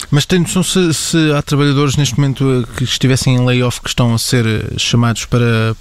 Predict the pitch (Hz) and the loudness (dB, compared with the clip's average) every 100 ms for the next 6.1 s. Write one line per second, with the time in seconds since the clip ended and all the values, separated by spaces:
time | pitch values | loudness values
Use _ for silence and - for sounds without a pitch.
0 | - 113 - 120 117 117 120 113 107 - | -2 -2 2 2 2 2 0 -2 -4 -10
1 | - - 117 120 113 110 - 110 104 - | -14 -6 0 2 2 0 0 -2 -2 -2
2 | 139 123 120 113 - 123 113 123 - 117 | -2 0 0 0 0 0 0 -2 0 0
3 | 117 104 113 - 110 113 113 110 104 - | 0 0 -2 -2 -2 -2 0 0 0 -2
4 | - 113 - 107 - - 110 104 - 107 | -2 0 2 0 0 0 0 0 -2 -2
5 | - 110 - 117 107 107 107 104 117 143 | 0 -2 0 0 0 0 0 2 0 -2
6 | - | -8